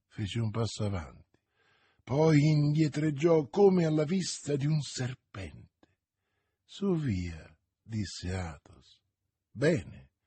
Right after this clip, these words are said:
vedo che mi riconoscete. Il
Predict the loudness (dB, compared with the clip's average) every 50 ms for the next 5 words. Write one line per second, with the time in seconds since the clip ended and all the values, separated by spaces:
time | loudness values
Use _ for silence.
0 | _ _ _ _ 0 2 4 6 6 6 6 6 4 2 2 0 0 0 2 2
1 | 2 2 2 2 0 2 2 2 2 0 -2 -4 -4 -4 -4 -4 -6 -12 -18 -20
2 | -20 -20 -20 _ _ _ _ _ _ _ _ _ _ _ _ -16 -14 -14 -14 _